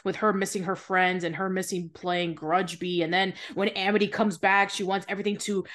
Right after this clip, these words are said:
try to be the closest inkling of things getting back to normal. But Amity says no, because she's already been way past it at that, at this point in time. But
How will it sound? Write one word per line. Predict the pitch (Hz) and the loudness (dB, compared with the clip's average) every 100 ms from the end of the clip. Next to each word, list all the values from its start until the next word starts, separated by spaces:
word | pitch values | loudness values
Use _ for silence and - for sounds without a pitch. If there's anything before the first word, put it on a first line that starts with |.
| - 285 | -16 -14
try | - 240 | 2 4
to | 226 | 4
be | 233 | 2
the | 220 | 0
closest | 208 - 240 240 233 - | -4 0 2 2 2 -4
inkling | 208 208 220 196 | -4 -2 0 0
of | - | 0
things | 208 190 | 0 2
getting | 202 180 | 0 0
back | 165 170 180 | 0 0 0
to | 185 | -2
normal. | 170 165 185 190 196 | 0 0 0 0 2
But | 175 | 0
Amity | 165 175 190 | 0 0 0
says | 185 185 165 | 0 -2 -2
no, | 156 151 165 | -2 0 0
because | 170 180 165 | 0 -2 -2
she's | 175 | 0
already | 180 185 | 0 0
been | 180 165 151 | 0 -2 -4
way | 147 185 269 247 185 | -4 0 2 2 0
past | - 202 185 - | -2 0 0 -2
it | 208 | -4
at | 180 165 | -2 0
that, | 202 - - | -2 -4 -4
at | 240 | 0
this | 254 254 | 0 0
point | - 226 | 0 -2
in | 185 | -2
time. | 180 170 180 156 160 - - - - - - _ | -4 -2 -2 -4 -8 -16 -18 -18 -18 -18 -20 _
But | 214 208 202 | 6 6 4